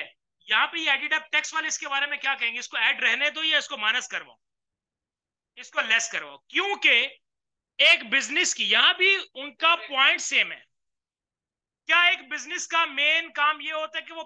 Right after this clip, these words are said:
पैसा कहीं पे, देखो मैं, I'm not talking about investment businesses, मैं बात कर रहा हूँ कि आप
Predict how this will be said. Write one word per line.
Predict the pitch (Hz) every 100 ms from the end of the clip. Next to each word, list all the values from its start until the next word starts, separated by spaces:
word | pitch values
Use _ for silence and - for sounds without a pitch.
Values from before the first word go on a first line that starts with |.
| -
पैसा | 254 247 294
कहीं | 285 285
पे, | 294 294 285
देखो | 196 233 311
मैं, | 302 285
I'm | 233 247
not | 285 285
talking | 269 277 269
about | 269 269
investment | 233 214 - 247 185
businesses, | 156 151 - - - _ _
मैं | 220 220
बात | 240 277
कर | 294
रहा | 302
हूँ | 302
कि |
आप | 285 285